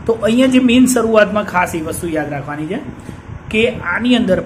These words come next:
પાઘડીના point સૌથી મહત્વના છે, એટલે ખાસ જોવાના છે. અહીંયા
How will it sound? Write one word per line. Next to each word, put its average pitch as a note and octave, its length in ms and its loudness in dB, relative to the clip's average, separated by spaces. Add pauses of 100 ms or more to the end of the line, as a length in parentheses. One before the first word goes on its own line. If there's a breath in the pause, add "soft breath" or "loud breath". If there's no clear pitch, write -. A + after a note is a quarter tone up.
પાઘડીના A3+ 560 4
point A3+ 340 0
સૌથી F#3 260 -2
મહત્વના F3+ 560 0
છે, G3 120 -2
એટલે - 480 -4
ખાસ F3 380 2
જોવાના F#3 360 2
છે. G3+ 100 -2 (460 loud breath)
અહીંયા A3+ 380 4